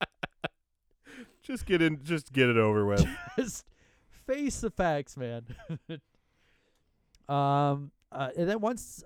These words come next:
Speaker 2: once Sting and Luger are in the ring, uh, on the, at the other corner,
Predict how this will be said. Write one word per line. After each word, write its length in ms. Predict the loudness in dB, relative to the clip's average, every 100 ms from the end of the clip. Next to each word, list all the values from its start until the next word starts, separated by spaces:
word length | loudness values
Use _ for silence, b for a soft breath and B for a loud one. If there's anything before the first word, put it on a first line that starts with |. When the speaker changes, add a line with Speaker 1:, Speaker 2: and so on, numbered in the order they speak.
| -6
Speaker 2:
once 260 | -4 -4
Sting 300 | -4 -6 -6
and 140 | -6 -6
Luger 420 | -2 0 2 2
are 160 | 0 -2
in 200 | -2 -4
the 80 | -2
ring, 440 | 0 -2 -4 -8 -14 _
uh, 260 | -14 -12 -10
on 140 | -10 -8
the, 200 | -8 -12 _ -16
at 80 | -8
the 80 | -6
other 180 | -6 -6
corner, 500 | -4 -2 0 0 -2